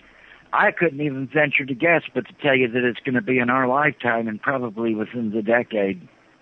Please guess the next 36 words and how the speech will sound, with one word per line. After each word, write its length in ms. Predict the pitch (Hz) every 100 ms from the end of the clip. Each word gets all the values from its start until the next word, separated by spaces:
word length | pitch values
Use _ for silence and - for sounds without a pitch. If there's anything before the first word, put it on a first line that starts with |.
| -
um, 160 | 101 90
total 280 | 117 110 101
destruction. 720 | 85 - - 110 - - 117 - _ _ _ _ _ _ _ _ _ _ _ _ _ _ _ _ _ _ _ _ _ _ _ _ _ _ - - - -
Now, 120 | 131
there's 260 | 135 156 143
angels 360 | 185 208 165 113 120
at 120 | -
play, 260 | 135 123
too. 400 | 117 165 160 98 - _ _ 90
Not 240 | 117 143 -
just 200 | 143 -
fallen 340 | 165 156 117
angels. 320 | 104 98 98 -
There'll 140 | 123
be 140 | 120 120
real 280 | 147 147
angels 320 | 117 107 87 82
at 140 | 98
play, 200 | 98 98 90
too. 360 | 117 123 85 - - - - - - - - - _
And, 460 | 87 123 117 110 90 _ _ _ - -
you 120 | 123
know, 240 | 117 117
and 240 | 113 117 117
I 140 | 127
have 160 | 135 131
no 180 | 135 151
doubt 300 | 160 156 -
that 120 | 123
they 120 | 135
don't 220 | 131 143 135
show 220 | 143 139
up 160 | 131 -
to 80 |
people, 340 | 110 135 - 120
too. 340 | 160 175 -